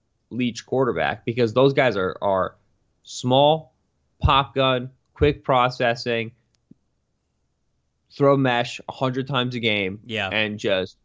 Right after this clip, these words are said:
Speaker 1: make the defense wrong. And Costello is gonna have to become a lot, like, lighter on his feet and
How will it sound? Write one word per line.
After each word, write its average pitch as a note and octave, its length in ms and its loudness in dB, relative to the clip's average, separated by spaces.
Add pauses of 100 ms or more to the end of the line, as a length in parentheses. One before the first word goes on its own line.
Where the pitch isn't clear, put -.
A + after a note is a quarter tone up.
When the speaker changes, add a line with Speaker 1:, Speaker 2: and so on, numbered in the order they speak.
(160)
Speaker 1:
make A2+ 200 -2
the A2 100 -4
defense G2+ 260 -6
wrong. G2+ 300 -4
And G#2 100 -8
Costello C3+ 760 0 (340)
is D3 140 2
gonna B2+ 260 0
have D3 320 -4
to - 60 -18
become A#2 360 -10
a G2 80 -6
lot, G#2+ 300 -2
like, F#2 160 -8
lighter G#2 520 -2
on A#2+ 200 -2
his A2+ 300 -6
feet - 480 -8 (840)
and G2+ 400 -2